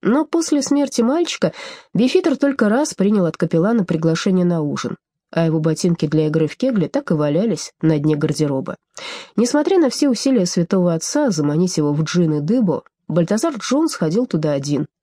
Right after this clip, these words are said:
предпочитая теперь компанию одиночества. Вернувшись в свой дом, выходивший окнами на Тауэрский луг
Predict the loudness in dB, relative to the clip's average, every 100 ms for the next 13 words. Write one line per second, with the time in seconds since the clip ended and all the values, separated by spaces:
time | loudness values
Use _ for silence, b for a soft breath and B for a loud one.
0 | _ -2 -2 0 -6 -2 -2 -2 -2 -4
1 | -2 -2 0 0 0 -2 -2 -2 0 0
2 | -2 -6 -8 -10 -14 _ _ -20 B B
3 | B B B 0 2 2 2 -2 -2 0
4 | 2 4 2 2 -2 -4 -2 0 0 0
5 | 0 0 0 0 0 0 0 0 0 0
6 | -2 0 2 0 -2 -14